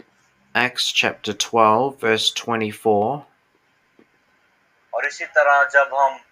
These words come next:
Speaker 2: رسولوں کے اعمال اس کا بارہ باب اور چوبیسویں آیت کو دیکھتے ہیں،
Speaker 1: Restates the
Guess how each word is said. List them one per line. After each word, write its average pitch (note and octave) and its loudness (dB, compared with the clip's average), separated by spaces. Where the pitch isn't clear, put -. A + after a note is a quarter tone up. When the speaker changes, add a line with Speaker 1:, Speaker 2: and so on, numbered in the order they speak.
Speaker 2:
رسولوں C#3+ -4
کے C#3+ -2
اعمال B2+ 2
اس - -20
کا B2 2
بارہ C3 2
باب B2 2
اور B2+ -18
چوبیسویں C3+ -4
آیت A#2+ 2
کو B2+ -16
دیکھتے B2 -6
ہیں، B2 -4
Speaker 1:
Restates A#2 -2
the A2 -6